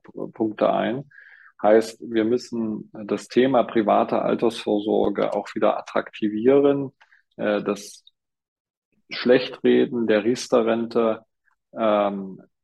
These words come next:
ist nicht zielführend. Ich kann nur jedem wirklich ans Herz legen, sowohl private als auch betriebliche Altersvorsorge zu nutzen. Das hat übrigens auch etwas mit Mitarbeiterbindung zu tun. Das ist eine Aufgabe von Unternehmerinnen und Unternehmern, dort etwas zu leisten. Das ist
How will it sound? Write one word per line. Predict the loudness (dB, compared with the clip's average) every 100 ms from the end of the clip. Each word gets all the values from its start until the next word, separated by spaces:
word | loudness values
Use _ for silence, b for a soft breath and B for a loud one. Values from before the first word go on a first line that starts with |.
| -4
ist | -4 -4 -16 -12
nicht | -6 -6 -6 -2
zielführend. | 2 2 2 2 4 4 2 -2 -6 -14 b b b _
Ich | -12 -4
kann | 0
nur | 2 4
jedem | 4 4 2
wirklich | 0 -2 -4
ans | -6 -2
Herz | -2 -2 0
legen, | 0 0 -2
sowohl | -4 2 4 4
private | 2 2 4 2 0
als | -2 -2
auch | -6 -12
betriebliche | -14 -10 -12 -8 -8 -6
Altersvorsorge | -6 -8 -8 -8 -6 -6 -8
zu | -6 0
nutzen. | 2 2 -2 0
Das | 0 -2
hat | -4 -6 -6
übrigens | -8 -2 -2 -2 -14 -20 _ _ _ 2
auch | 4 4 4 0 -10 b b _ _
etwas | -6 0 -2 -2
mit | -8 -10 -12 _ _ _
Mitarbeiterbindung | -8 0 2 2 0 -2 -4 -6 -8 -8 -10
zu | -10
tun. | -12 -6 -4 -2 -2
Das | -6
ist | -8 -8
eine | -8 -2
Aufgabe | 2 2 2 2 2 2
von | 0 -4
Unternehmerinnen | -6 -4 -2 0 0 0 -4
und | -6
Unternehmern, | -4 -2 0 0 0 0
dort | 0 0 -2
etwas | -8 0 -2 -2 -4
zu | 0
leisten. | 2 2 2 0 -2 -2 -2
Das | -2
ist | -6 -12 -14